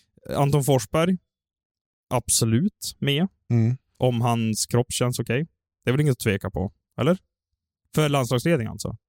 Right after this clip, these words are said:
Speaker 2: Nej, alltså du har ju bättre koll än jag vad som finns i Europa med Lasse Johansson och sådär. Vad
Speaker 1: Ja, alltså O S-målvakterna var ju Lasse Johansson, Magnus Hellberg och, eh, Adam Reideborn.
Speaker 2: Mm.
Speaker 1: Och där är ju Anton Forsberg,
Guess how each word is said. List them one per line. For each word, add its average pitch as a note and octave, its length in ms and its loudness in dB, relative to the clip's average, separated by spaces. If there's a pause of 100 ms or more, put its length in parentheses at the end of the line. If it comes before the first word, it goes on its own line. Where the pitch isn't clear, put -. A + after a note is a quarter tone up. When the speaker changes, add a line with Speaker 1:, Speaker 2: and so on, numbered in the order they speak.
(100)
Speaker 2:
Nej, F#3 360 2
alltså D3+ 180 0
du D3+ 180 4
har F#3 140 6
ju F3+ 60 2
bättre D#3+ 240 0
koll C#3+ 200 2
än C3+ 60 6
jag D#3 160 4
vad D#3+ 120 0
som C#3 100 4
finns C3+ 220 4
i C3 60 2
Europa C#3 340 4
med B2+ 640 4
Lasse C3 240 4
Johansson B2+ 400 4
och B2+ 80 4
sådär. B2 240 4
Vad A#2 340 4 (220)
Speaker 1:
Ja, - 260 -6
alltså D3+ 260 2
O E3+ 200 6
S-målvakterna E3 540 0
var D3 120 2
ju C#3+ 60 2
Lasse C#3 240 0
Johansson, C3+ 380 2
Magnus A#2+ 260 0
Hellberg A2+ 540 2
och, - 540 -2
eh, G#2 400 4
Adam G#2+ 200 2
Reideborn. G#2+ 460 0 (120)
Speaker 2:
Mm. C3 240 2 (340)
Speaker 1:
Och A#2 120 -4
där B2+ 380 0
är A#2 100 2
ju A2+ 300 2
Anton A2 280 -2
Forsberg, G#2+ 680 0